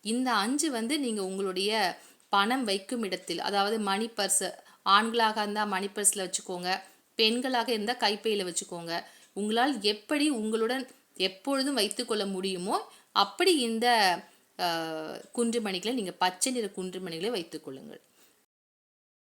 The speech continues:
குன்றிமணிகள் நீங்கள் வந்து இந்த மாதிரி மண்பானையில் வைத்துக் கொள்வதும் சிறப்பு தான்.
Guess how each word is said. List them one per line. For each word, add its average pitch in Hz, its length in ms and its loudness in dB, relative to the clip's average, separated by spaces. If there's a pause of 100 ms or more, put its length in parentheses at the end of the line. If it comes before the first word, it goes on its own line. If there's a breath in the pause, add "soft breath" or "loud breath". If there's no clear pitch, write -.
குன்றிமணிகள் 311 800 4
நீங்கள் 254 400 -2
வந்து 233 600 0 (220)
இந்த 226 240 -2
மாதிரி 247 280 4
மண்பானையில் 285 720 2
வைத்துக் 220 340 -2
கொள்வதும் 196 360 -4
சிறப்பு 180 380 0
தான். 208 200 4